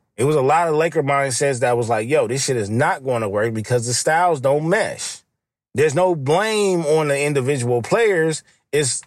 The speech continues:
all on the front office. Where it come down to Brooklyn, yo, the only complaint was their bench, but, you know, they still held it down in the East until they didn't. You know what I mean? At least they put enough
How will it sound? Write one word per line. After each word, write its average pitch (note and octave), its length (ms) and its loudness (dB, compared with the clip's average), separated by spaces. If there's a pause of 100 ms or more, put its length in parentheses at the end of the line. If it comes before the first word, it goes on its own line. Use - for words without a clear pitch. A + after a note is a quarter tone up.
(180)
all F3 220 4
on D#3 100 0
the C#3 80 -2
front D3 260 -2
office. A2+ 520 -2 (380)
Where D3 180 2
it D3+ 60 -4
come E3 180 -2
down C#3+ 220 0
to A#2 100 -2
Brooklyn, C#3 600 0 (800)
yo, A2 580 0
the A#2 100 0
only F#3 260 0
complaint E3 540 -2
was D3 480 2
their C3+ 240 0
bench, E3 560 -4 (340)
but, D#3+ 260 2 (540)
you D#3+ 180 0
know, E3 480 -2
they C#3+ 240 0
still D#3 380 2
held D#3 240 0
it D#3 100 -6
down E3+ 300 0
in F3+ 100 -2
the F#3 80 -2
East - 640 -6 (380)
until A2 240 2
they C#3 120 0
didn't. A2 380 -6 (880)
You A2+ 120 0
know A#2+ 80 2
what A#2+ 80 0
I A#2+ 40 0
mean? B2+ 400 0
At B2 60 0
least F3 240 0
they F#3 200 2
put F3+ 220 0
enough E3+ 240 2